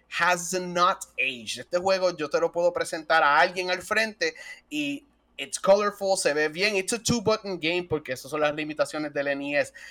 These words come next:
pero el level design, específicamente los airships, are burned into my mind, como que este juego me sigue tirando cosas nuevas, enemigos nuevos, levels nuevos,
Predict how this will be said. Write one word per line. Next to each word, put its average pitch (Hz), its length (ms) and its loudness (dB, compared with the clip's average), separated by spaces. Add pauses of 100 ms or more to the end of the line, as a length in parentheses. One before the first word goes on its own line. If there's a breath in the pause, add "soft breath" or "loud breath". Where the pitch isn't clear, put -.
(200 loud breath)
pero 151 160 2
el 190 100 0
level 185 340 4
design, 156 560 -2 (280 loud breath)
específicamente 226 880 -4
los 190 180 0
airships, 170 520 -2
are 135 120 4 (120)
burned 175 320 0
into 185 280 -10
my 165 200 -4
mind, 170 320 -2
como 147 280 -4
que 131 200 -8 (260 loud breath)
este 180 220 -6
juego 233 260 2
me 160 140 -2
sigue 170 260 -2
tirando 220 500 -2
cosas 196 360 2
nuevas, 196 300 4
enemigos 170 420 -2
nuevos, 185 360 4
levels 175 400 0
nuevos, 214 440 -2